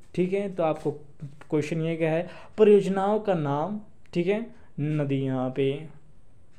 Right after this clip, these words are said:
परियोजनाओं का नाम बताना है और नदी बताना है इसमें से, ठीक है। हीराकुंड बहुउद्देशीय परियोजना,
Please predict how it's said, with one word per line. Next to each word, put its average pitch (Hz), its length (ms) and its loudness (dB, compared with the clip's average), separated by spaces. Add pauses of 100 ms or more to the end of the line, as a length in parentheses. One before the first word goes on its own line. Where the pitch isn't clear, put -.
(520)
परियोजनाओं 160 540 0
का 180 140 -4
नाम 147 260 0
बताना 151 320 2
है 202 80 -2
और 170 240 0
नदी 139 280 0
बताना 131 400 0
है 135 60 0
इसमें 139 260 -2
से, 139 160 0 (360)
ठीक 180 160 0
है। 214 120 2 (440)
हीराकुंड 214 500 8
बहुउद्देशीय 156 1000 2
परियोजना, 156 760 2